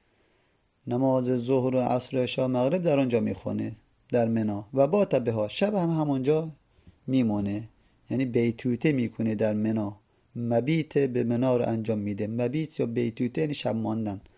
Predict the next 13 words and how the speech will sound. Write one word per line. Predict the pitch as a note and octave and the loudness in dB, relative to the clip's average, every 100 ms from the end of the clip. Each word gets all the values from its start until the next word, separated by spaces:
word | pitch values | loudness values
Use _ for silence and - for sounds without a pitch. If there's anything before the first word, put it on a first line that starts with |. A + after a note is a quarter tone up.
| _ _ _ _ _ _ C3 | _ _ _ _ _ _ 2
در | C3+ | 2
منا | C#3 D3 F3 | 4 2 0
شب | - B2+ | 0 -2
میمونه. | A2 G2+ G2 G2 G#2 _ _ _ _ _ _ | -2 -2 -4 -6 -10 _ _ _ _ _ _
فاذا | - C3+ D3 | -2 2 2
اصبح، | E3+ G#3+ F#3 E3+ D#3 C#3 C3+ B2+ | 2 2 0 0 0 0 -2 -4
هرگاه | D#3 F3 D#3 | -2 0 0
که | D3+ | 0
صبح | - F#3+ - | 0 0 0
شد، | - C#3 C3 - - | -2 0 0 -6 -6
که | |
الان | B2+ C3+ | -2 -2
صبح | C3+ E3 D3+ D#3 E3 E3+ | 0 -2 0 0 2 0